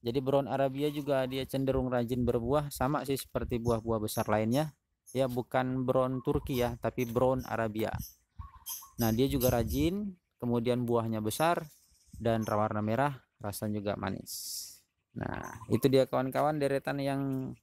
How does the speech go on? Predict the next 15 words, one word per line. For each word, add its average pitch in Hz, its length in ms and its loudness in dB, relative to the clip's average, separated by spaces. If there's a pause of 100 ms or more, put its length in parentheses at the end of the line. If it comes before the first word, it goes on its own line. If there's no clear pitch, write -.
(120)
rekomendasi 135 720 2
deh, 147 160 2 (160)
yang 120 240 2
buah 120 160 2
besar 131 400 0
buat 127 240 -2
kita, 143 640 0
warnanya 117 560 0
merah, 131 480 2 (640)
rajin 117 400 0
berbuah, 123 720 2 (320)
kemudian 117 720 0 (160)
rasanya 107 400 0
sangat 95 240 -2
manis. 98 400 -2